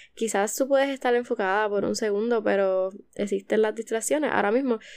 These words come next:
yo acabo de cortar este podcast y ustedes no se tienen cuenta, porque se me olvidó, se me olvidó enfocarme en el podcast, y para yo enfocarme en el podcast tengo que apagar el teléfono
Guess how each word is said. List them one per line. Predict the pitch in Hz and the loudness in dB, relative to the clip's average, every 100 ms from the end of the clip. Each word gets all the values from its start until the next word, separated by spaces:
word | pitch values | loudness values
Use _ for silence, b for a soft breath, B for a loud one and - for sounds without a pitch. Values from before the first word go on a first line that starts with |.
| B B | B B
yo | 240 214 233 262 311 | -12 2 4 4 2
acabo | 311 311 311 | 0 0 2
de | 320 311 | 0 0
cortar | 294 277 254 254 294 330 | 0 0 -2 -2 0 2
este | 277 285 - | 0 0 -2
podcast | 294 294 294 - 208 233 - - | 0 -2 0 0 0 -2 -8 -4
y | 208 208 | 2 2
ustedes | 214 220 | 2 0
no | 240 | -2
se | 269 | -2
tienen | 254 247 | -2 0
cuenta, | 233 196 202 B B B - | -2 -2 -8 B B B 4
porque | 240 262 | 6 6
se | 262 294 | 6 6
me | |
olvidó, | 294 277 285 277 349 403 | 6 4 6 8 10 8
se | 370 320 | 4 2
me | |
olvidó | 302 277 269 254 | 0 4 6 6
enfocarme | 269 277 294 269 285 | 4 2 4 4 4
en | 285 | 4
el | 277 | 2
podcast, | 269 269 277 269 262 254 | 4 2 4 2 2 2
y | 247 | 0
para | 226 226 | 2 2
yo | 220 | 2
enfocarme | 233 240 240 233 240 | 2 0 2 2 2
en | |
el | 233 | 2
podcast | - 240 240 233 233 | 2 2 2 -2 0
tengo | 214 208 | 0 2
que | 208 220 | 2 2
apagar | 214 208 208 | 2 2 2
el | 214 | 2
teléfono | 233 254 - 262 254 | 0 0 0 0 -2